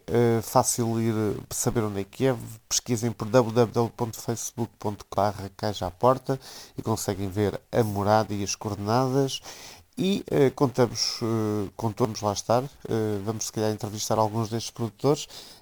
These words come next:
mostrar-vos o que é que aconteceu neste evento e depois, numa das próximas programas, eh, de certeza que iremos falar sobre o mesmo. Eh, e, em relação ao programa, isto volta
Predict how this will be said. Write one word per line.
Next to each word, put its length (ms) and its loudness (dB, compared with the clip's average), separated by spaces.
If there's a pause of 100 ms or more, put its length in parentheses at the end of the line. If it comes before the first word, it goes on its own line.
mostrar-vos 600 0
o 40 -8
que 120 -6
é 40 -2
que 120 -8
aconteceu 500 -6
neste 300 -8
evento 400 -6 (320)
e 100 0
depois, 380 -2
numa 200 -6
das 120 -6
próximas 840 -4
programas, 680 4
eh, 180 2
de 100 -6
certeza 480 -4
que 160 -6
iremos 240 -2
falar 300 2
sobre 400 0
o 80 2
mesmo. 400 -4 (520)
Eh, 200 6
e, 400 2
em 180 6
relação 480 2 (180)
ao 220 6
programa, 560 0
isto 220 -6
volta 400 2